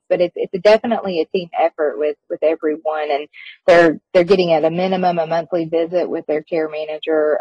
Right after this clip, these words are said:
um, depending on what program they're in. But most of the time, it's a, it's a monthly visit at minimum. Some people we see almost every single day, depending on what their needs are.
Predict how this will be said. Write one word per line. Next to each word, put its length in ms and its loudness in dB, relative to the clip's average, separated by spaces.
um, 100 -2
depending 320 2
on 100 4
what 160 -2
program 400 0
they're 140 -10
in. 300 -10
But 120 -2
most 260 2
of 80 -2
the 120 -8
time, 280 -2
it's 140 -12
a, 100 -8
it's 140 -12
a 100 -6
monthly 400 -4
visit 260 2
at 220 2
minimum. 360 -8
Some 140 4
people 240 4
we 180 -2
see 240 4
almost 240 -12
every 260 2
single 240 -6
day, 360 2
depending 400 0
on 160 -4
what 160 -2
their 160 2
needs 320 -4
are. 400 2